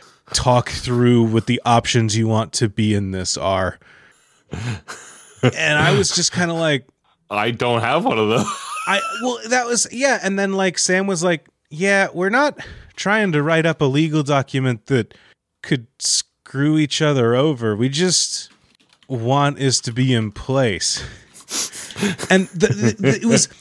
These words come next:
Speaker 1: there was, there was a whole vibe that was very much like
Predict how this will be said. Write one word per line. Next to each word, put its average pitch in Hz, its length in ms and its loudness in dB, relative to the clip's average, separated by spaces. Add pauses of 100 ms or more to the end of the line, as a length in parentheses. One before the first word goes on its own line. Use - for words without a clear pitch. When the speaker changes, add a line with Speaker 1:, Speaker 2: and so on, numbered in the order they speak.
(200)
Speaker 1:
there 185 280 -2
was, 180 260 -2
there 175 200 0
was 170 160 0
a 165 100 2
whole 180 340 0
vibe 135 440 2
that 127 120 2
was 117 180 -2
very 123 340 2
much 135 360 0
like 110 600 -6